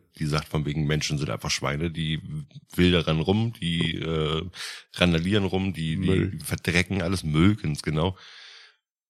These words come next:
Speaker 1: Und ich bin gerade letztens hier erstmal, äh, an unserem Dorf, aus unserem Dorf rausgefahren und dann standen am Dorfende einfach mal so neun Farbeimer am Straßenrand.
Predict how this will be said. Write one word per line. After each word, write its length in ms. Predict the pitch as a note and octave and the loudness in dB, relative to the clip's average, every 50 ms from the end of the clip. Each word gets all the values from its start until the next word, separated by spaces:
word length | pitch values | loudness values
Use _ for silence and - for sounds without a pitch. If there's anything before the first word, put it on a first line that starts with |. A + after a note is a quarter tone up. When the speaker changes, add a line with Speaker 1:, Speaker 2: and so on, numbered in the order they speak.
| _ | _
Speaker 1:
Und 340 | - F#2+ F2 E2+ D#2+ D#2 - _ _ _ _ | -2 0 2 2 2 0 -4 _ _ _ _
ich 100 | - - | -18 -10
bin 100 | - - | -6 -4
gerade 200 | - E2 D2+ C#2+ | -4 -4 -4 -4
letztens 280 | D2 D2+ - - D#2+ - | -6 -6 -6 -6 -4 -2
hier 120 | E2 D#2+ | 0 0
erstmal, 340 | C#2+ C#2+ - D#2+ D#2 D#2 - | 0 0 -2 -2 -2 -2 -2
äh, 480 | G1+ - D#2 D2 - - - - G1+ | -4 -8 -10 -10 -12 -14 -14 -12 -6
an 200 | - F2+ E2+ E2+ | -2 -2 0 0
unserem 220 | E2+ D#2+ C#2+ D#2 D2+ | 0 -2 -4 -4 -2
Dorf, 240 | F#2 F2 F#2 - - | 0 0 0 -2 -6
aus 240 | - - - - | -10 -10 -8 -6
unserem 220 | D#2 D#2+ D#2 D2+ D#2 | -4 -4 -4 -2 0
Dorf 300 | - E2+ A#2 B2+ - - | 2 2 2 2 0 -2
rausgefahren 640 | C#3 C#3 - - - - - D2 D2 E2 A#2 C#3 D3+ | -4 -4 -6 -8 -10 -8 -4 -4 -2 -2 -2 -4 -4
und 120 | - - | -4 -4
dann 140 | D#2+ D#2 D2+ | -6 -4 -4
standen 400 | - - - F#2+ - E2+ F2+ E2+ - | -2 0 0 -2 -2 -2 -6 -6 -6
am 240 | - F#2 F#2 D#2+ - - - | -4 -4 -4 -4 -4 -6 -2
Dorfende 720 | - F#2+ A2+ D3 - - - D2+ D2 D#2 D2+ F2 G2 - - | 2 2 2 2 0 -4 -6 -4 -2 -2 0 0 -2 -2 -2
einfach 300 | F2 E2 - F2+ E2 - | -4 -4 -4 -6 -4 -2
mal 160 | F#2 F2+ F#2 | 0 0 0
so 360 | F2+ F#2 F2+ E2+ E2 - _ _ _ | 0 -2 -4 -4 -6 -8 _ _ _
neun 420 | F#2+ F#2 E2+ E2 D#2+ F#2+ G#2+ A#2+ | -2 0 2 2 4 4 4 2
Farbeimer 800 | A#2 - - - A2+ D3+ D#3+ - - - C#3+ A#2+ B2 B2 - - _ _ _ _ | 0 -2 -4 -4 -4 -4 -4 -6 -6 -8 -6 -6 -6 -8 -10 -14 _ _ _ _
am 120 | - - - | -14 -10 -8
Straßenrand. 540 | - - C2+ C2+ - C#2 - - C2 - | -6 -6 -6 -6 -8 -6 -8 -8 -8 -10